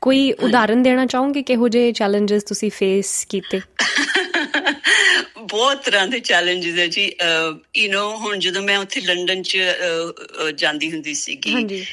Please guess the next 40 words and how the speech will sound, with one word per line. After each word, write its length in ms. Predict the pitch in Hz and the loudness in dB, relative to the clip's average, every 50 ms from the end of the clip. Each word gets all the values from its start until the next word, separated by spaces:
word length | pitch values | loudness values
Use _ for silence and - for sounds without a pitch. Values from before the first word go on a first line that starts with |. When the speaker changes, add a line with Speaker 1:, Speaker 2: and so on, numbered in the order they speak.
| - - _ | -14 -12 _
Speaker 2:
ਕਿਉਂਕਿ 220 | - 262 254 339 330 | -6 -2 0 0 0
ਹੁਣ 400 | - 302 294 311 320 302 294 294 - - 294 294 | 0 0 -2 0 0 -2 -2 0 2 2 2 2
<coughs> 280 | - - - - 214 | 0 -2 -2 -2 -4
actually 280 | 202 196 - 247 247 254 | -4 -4 -4 -4 -2 0
ਮੈਂ 180 | 247 254 247 247 | 2 2 2 2
ਲੜਕੀਆਂ 480 | 226 208 190 185 180 - - 214 214 | 2 0 0 -2 -2 -4 -4 -2 -2
ਨੂੰ 100 | 214 214 | -2 -2
ਮੈਂ 120 | 202 202 202 | -2 -4 -4
ਪੜ੍ਹਾਉਂਦੀ 480 | 202 220 202 196 185 180 180 185 190 | -2 0 0 0 0 0 -2 -2 -2
ਹਾਂ 100 | 190 190 | -2 -2
ਨਾ 120 | 185 208 240 | -2 -4 -6
ਹੁਣ 220 | - 226 214 202 | -6 -6 -8 -6
ਆਰਕੀਟੈਕਚਰ, 640 | 185 175 175 175 - 180 175 175 156 - - 214 | -4 -6 -6 -6 -6 -6 -6 -6 -6 -6 -8 -6
ਮੈਂ 120 | 220 233 233 | -4 -4 -2
ਦੱਸਦੀ 320 | 226 208 196 202 - 247 | -2 -2 -2 -2 -4 -4
ਹਾਂ 40 | 269 | -4
ਵੀ 80 | 294 285 | -4 -4
ਹੁਣ 220 | 269 226 226 214 | -6 -8 -12 -6
ਤਾਂ, 280 | 214 233 233 240 240 240 - - - - - - - - _ _ _ _ _ _ _ - - 214 | -2 -2 0 0 0 -2 -6 -10 -16 -16 -14 -16 -18 -20 _ _ _ _ _ _ _ -2 -2 0
you 100 | 208 208 | 0 0
know, 100 | 226 240 | -2 -2
ਉਹ, 300 | 247 247 - - 196 202 | -2 -4 -6 -6 -6 -4
ਉਹ 180 | - 247 240 | -4 -4 -2
ਕਈ 220 | - 240 240 240 240 | 0 2 2 2 2
ਵਾਰੀ 180 | 233 233 233 | 0 -2 -2
ਕ-, 180 | 226 - 226 196 | 0 -2 -2 -2
ਕੰਪਲੇਨ 560 | - - 214 208 196 196 208 196 202 214 214 | -4 -6 -6 -6 -4 -4 -2 -2 -2 -2 0
ਕਰਦੀਆਂ 420 | 208 208 190 190 185 196 202 202 | 0 2 2 0 0 -2 -4 -4
ਕਿ 160 | 202 220 220 - - 196 | -2 -4 -4 -2 -2 -4
ਹਜੇ 220 | 185 175 202 202 | -2 -2 -2 -2
ਵੀ 280 | 202 202 208 208 202 202 | -2 -2 -2 0 0 -2
ਇੱਕ, 220 | 196 - - 190 175 | -2 -4 -10 -4 -2
ਇਹ 340 | 185 180 175 175 180 - 196 | 0 0 0 0 -2 -4 -6
ਇਕੁਅਲਾਈਜ਼ਿੰਗ 640 | 190 - - 202 190 180 175 175 165 - 175 180 175 | -8 -8 -6 -2 0 2 2 0 0 -2 -2 -4 -4
ਫੀਲਡ 380 | - - 185 180 175 175 170 | -6 -4 -4 -2 -2 -2 -2
ਨਹੀਂ 140 | 180 180 175 | -2 -2 -2
ਹੈਗੀ। 240 | 175 175 165 190 190 | -2 -2 -2 -2 -2
ਮੈਂ 200 | 185 185 180 180 | -2 -2 -4 -2
ਕਿਹਾ, 160 | 180 214 220 | 0 -2 -2
"ਤੁਸੀਂ," 420 | 214 214 202 - - 208 202 196 | -2 -4 -6 -4 -2 -2 -2 -2